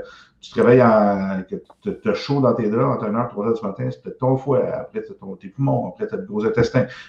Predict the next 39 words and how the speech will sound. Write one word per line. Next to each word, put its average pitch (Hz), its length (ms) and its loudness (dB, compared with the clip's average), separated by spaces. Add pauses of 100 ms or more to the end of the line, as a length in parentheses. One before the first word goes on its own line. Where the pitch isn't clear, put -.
Il - 60 0
y 107 40 6
a - 40 4
des 107 80 2
organes 135 320 6
qui - 40 -4
font 123 140 6
le 113 80 6
travail, 131 580 6 (340)
euh, 98 320 4
différemment, 113 360 2
qui 131 80 -6
font 120 100 2
circuler - 380 -2
l'énergie 117 420 4
aussi, 123 340 0
euh, 95 120 2
durant 113 260 4
la 113 160 6
nuit. 123 340 6
Donc, 117 300 2
il - 80 -12
y 90 40 -4
a, 85 40 -4
il - 120 -16
y - 20 -16
a 87 120 -14
beaucoup 120 280 -8
de - 60 -20
facteurs 135 480 4
possibles. 143 440 0 (300)
Encore 107 260 0
là, 135 60 6
il 135 40 -4
faut - 60 -10
savoir 110 360 2
que - 100 -16
c'est - 100 -20
quoi 104 120 -8